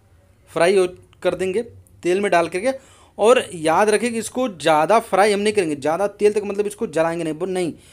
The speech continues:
बहुत ही हल्का करके फ्राई करेंगे। थोड़ा सा आंच तेज कर देंगे और तेल मतलब बिल्कुल जब खोलने लगे तब इसको डालना। ये नहीं है कि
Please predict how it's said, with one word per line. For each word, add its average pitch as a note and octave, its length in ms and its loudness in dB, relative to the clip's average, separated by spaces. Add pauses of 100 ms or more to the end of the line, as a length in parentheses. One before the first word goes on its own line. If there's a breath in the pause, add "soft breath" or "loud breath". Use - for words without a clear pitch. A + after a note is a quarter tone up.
(240 soft breath)
बहुत F3+ 500 2
ही B3 60 2 (100)
हल्का E3+ 360 0
करके G#3 280 -2
फ्राई F3+ 240 2
करेंगे। G3+ 240 -4
थोड़ा G3 240 0
सा A3+ 120 -2
आंच F#3+ 300 -6 (120)
तेज F#3+ 180 0
कर F#3 160 -2
देंगे F3 300 -2 (400 loud breath)
और F#3+ 240 -4
तेल G3 160 4
मतलब G#3 340 -2
बिल्कुल F3 260 -2
जब G#3 140 -2
खोलने F3 340 -4
लगे G#3+ 240 0
तब G#3 180 2
इसको F#3 200 -2
डालना। D3 280 0
ये E3+ 180 -2
नहीं G3 160 -4
है G3 80 -6
कि G3+ 180 -6